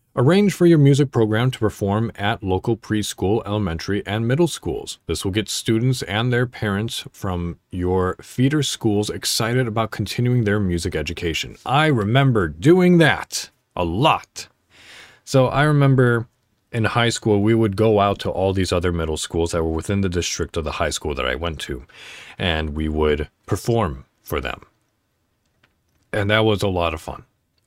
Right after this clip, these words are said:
Uh, they enjoyed it, I think, I hope. At the very least, they got out of class, so they enjoyed that. However, I also remember my senior year of high school for Suzuko the Musical. I was the Grinch. I probably said that before. But I remember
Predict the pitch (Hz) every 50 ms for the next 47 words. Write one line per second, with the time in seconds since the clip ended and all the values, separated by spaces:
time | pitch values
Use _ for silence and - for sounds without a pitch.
0 | - 87 87 82 82 95 98 101 104 101 98 92 87 78 71 69 - - _ _
1 | _ _ - 90 82 - - - 73 - - - _ _ - 76 73 - - 80
2 | 69 - - - _ _ _ _ - 101 101 - 110 143 170 170 165 139 143 147
3 | 131 - 151 151 147 156 147 143 139 131 127 123 123 - 110 92 87 82 - -
4 | 98 92 92 92 92 95 - 95 98 90 92 85 85 82 78 85 82 73 71 -
5 | - - - _ - - - - - - - - 127 156 170 156 135 127 120 -
6 | 123 127 127 120 - 127 139 151 139 - - 160 156 156 143 123 104 101 98 98
7 | 98 98 98 98 98 - _ _ _ _ _ - - 92 92 87 - - - 127
8 | 117 113 107 98 92 85 78 73 - - - 107 113 110 - - - 87 78 71
9 | 64 - - 85 76 71 69 - - 113 107 95 92 - 92 85 76 71 69 78
10 | 90 95 85 - 67 - - 65 62 - _ _ - 87 78 73 - - 90 78
11 | 78 71 65 64 - - - - _ _ - 76 73 - 80 71 69 71 - -
12 | 85 73 71 67 65 - 69 - - 76 60 - - - - - - - - -
13 | - - - - - - - _ - 131 120 - - 123 131 143 147 143 135 131
14 | 127 127 123 123 120 117 117 113 110 -